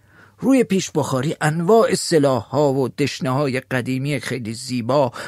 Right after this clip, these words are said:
و خوش ساخت قرار داشت که معلوم بود یکی از آنها به عنوان آلت قتاله به کار رفته. میز تحریری هم در جلوی پنجره اتاق بود. اشیای موجود در این اتاق،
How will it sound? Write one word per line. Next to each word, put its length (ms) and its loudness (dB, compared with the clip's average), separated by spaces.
و 80 4
خوش 340 0
ساخت 600 2
قرار 360 2
داشت 380 -6
که 120 -2
معلوم 460 2
بود 180 2
یکی 400 0
از 220 2
آنها 340 0
به 140 -2
عنوان 400 -2
آلت 720 -2
قتاله 540 2
به 140 0
کار 380 -4
رفته. 260 -16
میز 260 0
تحریری 540 2
هم 240 0
در 180 0
جلوی 440 4
پنجره 540 0
اتاق 500 -8
بود. 160 -20
اشیای 460 4
موجود 360 4
در 120 0
این 180 -6
اتاق، 400 2